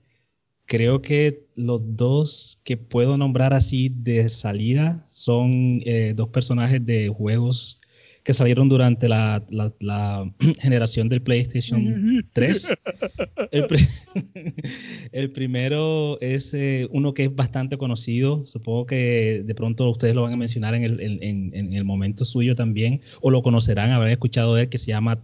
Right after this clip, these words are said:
Speaker 1: Trevor, que es del juego G T A five. Eh, es un personaje bastante pintoresco, digámoslo así, de, de esa manera. Y hasta donde recuerdo,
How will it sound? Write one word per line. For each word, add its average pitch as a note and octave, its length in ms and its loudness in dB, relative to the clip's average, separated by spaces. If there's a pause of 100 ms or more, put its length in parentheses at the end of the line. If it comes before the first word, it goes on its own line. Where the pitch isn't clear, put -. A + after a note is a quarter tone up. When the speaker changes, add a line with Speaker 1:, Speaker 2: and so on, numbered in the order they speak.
Speaker 1:
Trevor, A2 500 0 (180)
que G#2+ 100 -4
es G#2 80 -4
del A#2 120 0
juego A#2 540 -2 (460)
G B2 240 0
T B2+ 180 4
A A#2+ 40 2
five. G2+ 420 -2 (680)
Eh, G#2+ 480 0
es A2+ 80 -4
un C3 100 4
personaje B2 420 2
bastante A#2 760 0
pintoresco, A2+ 640 -2
digámoslo A#2 360 -4
así, A2 540 -2
de, G2+ 300 -4
de F#2+ 100 -4
esa A#2 140 -2
manera. G#2+ 460 0 (580)
Y A#2 840 4
hasta B2+ 240 0
donde B2 200 4
recuerdo, B2+ 680 0